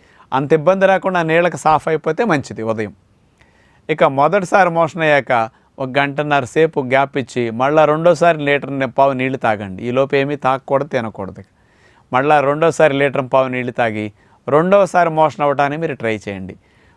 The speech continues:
మార్నింగ్ ఇట్లా టూ టైమ్స్ మోషన్ అయిపోతే డైజెషన్ సమస్యలు ఉండవు, గ్యాస్ ట్రబుల్ ఉండదు. మలబద్ధకం వల్లే చాలామందికి తలనొప్పులు వస్తాయి. కాబట్టి ఉదయం రెండుసార్లు మోషన్ అవ్వడానికి ఇట్లా ప్రయత్నం చేస్తే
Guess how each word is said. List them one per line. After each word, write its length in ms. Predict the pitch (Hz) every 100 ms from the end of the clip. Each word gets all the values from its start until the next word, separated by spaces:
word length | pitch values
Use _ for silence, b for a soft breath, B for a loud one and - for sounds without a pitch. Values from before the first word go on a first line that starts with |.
| b
మార్నింగ్ 520 | 123 135 165 202 208 196
ఇట్లా 280 | 180 190
టూ 240 | 180 175 175
టైమ్స్ 340 | 180 190 170
మోషన్ 340 | 160 165 - 156
అయిపోతే 560 | 147 143 139 139 127
డైజెషన్ 600 | 113 127 139 175 - 175
సమస్యలు 480 | 147 151 147 - 131
ఉండవు, 320 | 131 131 123 - b b b 160
గ్యాస్ 260 | 135 156 -
ట్రబుల్ 340 | 180 170 151
ఉండదు. 360 | 135 127 117 110 b b b
మలబద్ధకం 840 | 117 135 170 190 202 170 185 185 175
వల్లే 340 | 175 175 202 -
చాలామందికి 600 | 156 160 170 160 165 180
తలనొప్పులు 560 | 170 143 156 160 151 131
వస్తాయి. 320 | 107 - 113 _ _ _ _ _
కాబట్టి 480 | 120 131 143 147 151
ఉదయం 300 | 131 135 165
రెండుసార్లు 540 | 143 151 160 170 175 165
మోషన్ 300 | 151 143 147
అవ్వడానికి 380 | 143 143 139
ఇట్లా 180 | 131 135
ప్రయత్నం 540 | - 131 135 147 143 123
చేస్తే 400 | 117 - 113